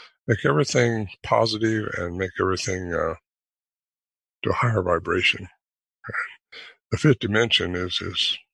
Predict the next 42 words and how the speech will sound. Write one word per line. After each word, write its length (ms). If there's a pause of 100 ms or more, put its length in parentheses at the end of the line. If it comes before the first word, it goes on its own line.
(120)
just 200
outside 520
of 160 (460)
what 160
we 140
can 180
understand. 680 (160)
It's 120
just 240 (100)
a 140
collectiveness 640
of 140
consciousness. 760 (600)
Uh, 300
these 200
things, 220
I 80
believe 280
they 100 (100)
can 140
mind 260
speak 300
to 140
you, 180
and 80
that's 180
how 120
they 220
do 220
it. 100 (480)
Because 320
if 120
you 100
get 140
on 80
the 60
right 220
frequency, 640
they 200
can, 300 (220)
they 100 (120)
can 180